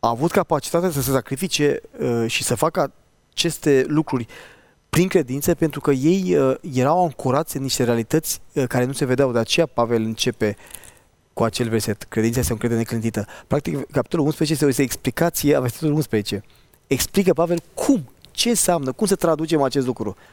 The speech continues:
Uite cum se traduce, ce înseamnă să ai o încredere neclintită. Ești un Moise, ești un lider, ai posibilități, dacă Dumnezeu își cere altceva, tu mergi cu Dumnezeu, renunți la tot. Ești un Iosua sau ești un Avram, nu contează ce ocupație avem.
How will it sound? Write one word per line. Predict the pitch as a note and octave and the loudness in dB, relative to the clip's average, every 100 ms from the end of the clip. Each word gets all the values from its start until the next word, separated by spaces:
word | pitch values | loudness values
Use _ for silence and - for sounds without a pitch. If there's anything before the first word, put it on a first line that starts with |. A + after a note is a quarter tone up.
| _ | _
Uite | - G#3 | 2 2
cum | - B2+ | 2 -2
se | A2+ | 0
traduce, | G#2 F#2+ F#2+ | -2 -4 -6
ce | - | 0
înseamnă | C#3 D#3 | 2 2
să | D3 | 2
ai | D3+ - | 0 0
o | D#3+ | -2
încredere | C3 D#3+ D#3 | 0 2 4
neclintită. | D3 D#3+ D3 C3 C#3 A2+ G2 - - - | 2 0 -2 -2 -2 -2 -4 -12 -8 -2
Ești | B2+ - | 0 0
un | B2 | 0
Moise, | E3 G#3+ - - - - | 0 0 -2 -2 -6 -6
ești | - B2+ - | 0 0 0
un | A#2+ | -2
lider, | A#2 G3 E3 C#3 - | 2 2 2 0 2
ai | B2 B2+ - _ _ - | 0 0 -4 _ _ -2
posibilități, | E3+ - F3 D3+ | -2 2 2 4
dacă | C3+ C3 | 0 -4
Dumnezeu | C3 E3 | -4 -2
își | E3+ | 0
cere | F#3+ D3+ | 2 2
altceva, | C#3+ A#2+ A2+ C#3 - - _ | 0 -2 -2 -2 -4 -18 _
tu | B2+ | 0
mergi | C3+ | 0
cu | C3 | 0
Dumnezeu, | B2 A#2 A2+ A2 - | 0 0 0 0 -4
renunți | - B2 C3 C3 | -4 -2 0 -2
la | |
tot. | A2 A#2 - - - - - | -2 -6 -8 -18 -20 -12 0
Ești | C#3 - | 0 2
un | C3+ | 2
Iosua | B2+ - A2 G2+ | 2 2 2 2
sau | - A#2+ B2 | 2 0 2
ești | A#2+ - | 0 -2
un | A#2+ | -2
Avram, | A2+ D#3+ F3+ A#2 | 0 0 -2 -4
nu | G#3+ | -4
contează | G3+ F#3+ D#3 C3 B2 | -2 0 0 -2 -2
ce | - | -2
ocupație | A#2+ - B2 A#2+ A2+ | -2 -2 -4 -2 -2
avem. | A2 | -2